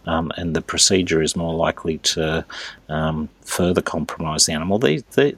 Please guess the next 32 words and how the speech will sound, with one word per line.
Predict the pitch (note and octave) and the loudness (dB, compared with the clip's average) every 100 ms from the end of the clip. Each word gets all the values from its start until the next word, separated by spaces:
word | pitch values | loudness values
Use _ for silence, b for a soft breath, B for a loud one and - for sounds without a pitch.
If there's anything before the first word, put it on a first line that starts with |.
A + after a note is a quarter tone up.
| - | 0
these | A#2+ F2 - | 2 4 4
are | C#2 F#2+ | 4 2
actually | F#2+ - F#2+ F2 | 2 2 2 0
quite | - - E2 - | 0 2 2 2
pleasant | F#2 - D2+ | 0 0 2
surgeries | - D#2+ E2 D#2 - | 0 0 -2 -4 -4
to | - | 0
do | G2+ A#2 | 2 2
because, | E2 - F2 E2 - B B B - | 0 0 0 2 2 B B B -10
um, | E2+ E2 - | -8 -8 -4
they | F#2 D#2+ | -4 -4
tend | - A#2+ D3 D3+ | -2 0 2 0
to | - C2+ D#2 | 0 0 0
go | D#2 F2+ F#2 - - | 2 4 4 -2 -10
really, | F2+ F2+ G2 | 0 2 4
really | F#2+ G#2+ G2+ | 4 4 4
well. | G#2 B2+ G2 - _ _ _ - | 4 2 0 -6 _ _ _ -2
And, | F#3+ G#3+ - | 2 2 2
and | G2 G2 | 2 4
I | |
would | G2+ F#2+ - | 6 4 2
just | B2 - - F2 | 0 0 -2 0
re-emphasize | F#2+ F#2+ F2 - - E2 D#2+ - | 2 2 0 -2 0 2 2 0
what | D2+ D#2 | -2 -4
you | E2 | 0
said. | - F2 E2 | 0 0 -2
It, | E2 - | -6 -6
it | G2 F2+ | -4 -2
is | F2+ F2+ | 0 0
actually | F2 - A2 E2 E2 D#2 B B B B - E2 | 0 0 2 2 2 -2 B B B B -18 -4
genuinely | F#2 F#2+ G2 F#2+ F#2 E2+ | 0 2 4 2 2 2
surprising | - - E2 D#2+ E2 - C#2+ D#2 - | 0 0 -6 -2 0 0 -2 -2 -4